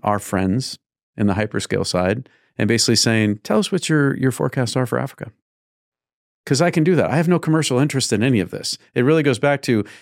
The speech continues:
if we understand that and we marry it with this, then we say, "Here are the top five things for economic development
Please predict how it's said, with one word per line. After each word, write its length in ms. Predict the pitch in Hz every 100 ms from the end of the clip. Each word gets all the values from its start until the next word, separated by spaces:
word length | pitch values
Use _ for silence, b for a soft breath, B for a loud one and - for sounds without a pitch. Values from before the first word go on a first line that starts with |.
| B
if 140 | 113
we 100 | 143
understand 480 | 156 160 - 147 120
that 360 | 107 101 123 -
and 120 | 120
we 80 | 120
marry 300 | 113 123 117
it 80 | 110
with 180 | 107 95
this, 340 | 123 98 -
then 160 | - 127
we 100 | 131
say, 240 | - 123
"Here 220 | 110 143
are 80 | 151
the 80 | 123
top 240 | 104 131 120
five 320 | - 113 107
things 360 | 135 120 104
for 220 | - 120 -
economic 420 | 127 - 117 104
development 580 | 101 117 127 110 98